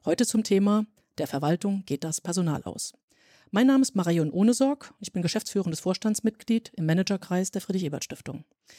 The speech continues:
Ich freue mich sehr, dass wir heute Volker Halsch zu Gast haben. Volker Halsch ist Senior Advisor und Strategieberater bei PricewaterhouseCoopers, einer der führenden Unternehmensberatungen. Er ist außerdem einer der stellvertretenden Sprecher im Bundesvorstand des Managerkreises. Herzlich willkommen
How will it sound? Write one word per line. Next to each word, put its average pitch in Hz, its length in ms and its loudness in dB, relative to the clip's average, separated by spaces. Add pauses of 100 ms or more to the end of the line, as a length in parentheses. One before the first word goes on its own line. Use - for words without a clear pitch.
(160)
Ich - 60 -20
freue 247 120 6
mich 285 120 4
sehr, 269 140 4
dass 254 120 2
wir 208 100 4
heute 202 180 0
Volker 208 260 0
Halsch 214 220 0
zu 151 100 -6
Gast - 260 -6
haben. 139 300 -4 (520)
Volker 185 260 2
Halsch 226 180 4
ist - 140 -6
Senior 208 200 4
Advisor 196 640 2
und - 100 -14
Strategieberater 202 920 2
bei 175 100 -2
PricewaterhouseCoopers, 185 1160 -2 (420)
einer 175 160 0
der 165 80 4
führenden 208 340 4
Unternehmensberatungen. 143 1120 0 (460)
Er - 20 -20
ist - 120 -4
außerdem 247 420 4
einer 175 160 2
der 156 80 0
stellvertretenden 185 680 0
Sprecher 202 480 0
im 175 140 -6
Bundesvorstand 202 800 2
des - 100 -10
Managerkreises. 143 840 -2 (260)
Herzlich 214 260 2
willkommen 147 320 2